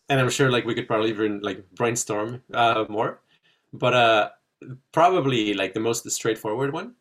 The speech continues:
is, uh, if you look at kind of the, the Keegan levels, um, the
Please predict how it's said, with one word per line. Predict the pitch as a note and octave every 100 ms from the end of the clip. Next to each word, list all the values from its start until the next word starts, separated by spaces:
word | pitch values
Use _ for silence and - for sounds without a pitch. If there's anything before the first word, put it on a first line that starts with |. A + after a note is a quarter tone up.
| _ -
is, | B2+ A#2
uh, | A#2+ G#2+ G#2 -
if | B2+
you |
look | B2+ C#3
at | E3+ -
kind | A#2+
of | G2+
the, | G#2 F#2+
the | F#2
Keegan | - B2 A2+
levels, | G2 G2 B2 C#3 - -
um, | G#2+ G2+ F#2+ - _ _ _ _ _ _ _ _ _ _ _ _
the | B2+ B2+ C3+ B2 A#2+ A2